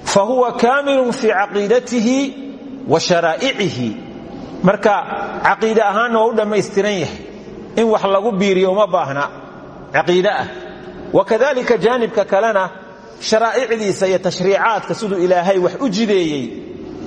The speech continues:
uma baahna kordhin, uma baahna tayayn, waa sidii loo dhigay.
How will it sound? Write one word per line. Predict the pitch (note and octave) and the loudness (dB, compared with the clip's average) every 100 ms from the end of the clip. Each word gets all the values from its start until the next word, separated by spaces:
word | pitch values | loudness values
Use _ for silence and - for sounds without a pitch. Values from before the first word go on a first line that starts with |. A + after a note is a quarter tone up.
| - - | -12 -2
uma | A#3 A#3 C4+ | 2 2 2
baahna | B3 G#3+ G3 | 0 2 0
kordhin, | F3+ F3+ F#3 F#3 F#3 - - - - - - - - | 0 0 0 0 -4 -12 -14 -14 -14 -12 -12 -12 -2
uma | G3 G#3+ C4 | 2 2 2
baahna | A#3 G#3 G3+ G3 | 0 0 0 0
tayayn, | G3+ G3 G#3+ G#3 G3+ - - | 2 2 2 0 -4 -10 -2
waa | D#3 E3 | 0 0
sidii | A3 G#3+ | 2 2
loo | F#3+ G3+ | 4 2
dhigay. | D#3 B2+ | 0 -4